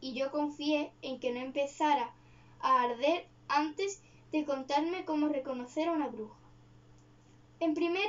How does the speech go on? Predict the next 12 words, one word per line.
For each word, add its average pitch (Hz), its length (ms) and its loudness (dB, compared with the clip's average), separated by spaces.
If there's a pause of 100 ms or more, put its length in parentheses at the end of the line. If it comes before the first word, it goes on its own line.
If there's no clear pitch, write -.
lugar", 381 420 0 (720)
dijo, 262 460 -8 (120)
"una 392 460 2
bruja 381 480 4
de 240 140 2
verdad 277 540 4 (440)
siempre 349 500 0
llevará 320 380 8
guantes 370 600 4
cuando 294 340 4
la 262 140 0
veas". 262 560 -2